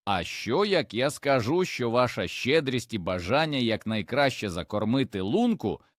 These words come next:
це і є причина, чому ви сидите без клювання? Звучить дивно, правда? Сьогодні ми розберемо одну, але фатальну помилку, яку роками повторюють дев'яносто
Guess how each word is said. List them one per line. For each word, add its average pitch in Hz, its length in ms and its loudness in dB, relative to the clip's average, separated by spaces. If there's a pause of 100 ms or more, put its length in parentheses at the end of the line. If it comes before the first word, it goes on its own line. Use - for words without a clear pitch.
(180)
це 156 400 0
і 180 160 0
є 127 280 0
причина, 139 600 0
чому 120 320 0
ви 151 120 0
сидите 113 520 -2
без 107 220 -2
клювання? 92 680 -2 (120)
Звучить 123 580 -2
дивно, 120 400 0
правда? 101 500 2 (500)
Сьогодні 139 640 0 (200)
ми 208 180 2
розберемо 220 720 2
одну, 147 380 2
але 156 300 4
фатальну 117 800 2
помилку, 123 540 0
яку 127 280 2
роками 123 540 4
повторюють 127 600 -2 (340)
дев'яносто 120 1000 2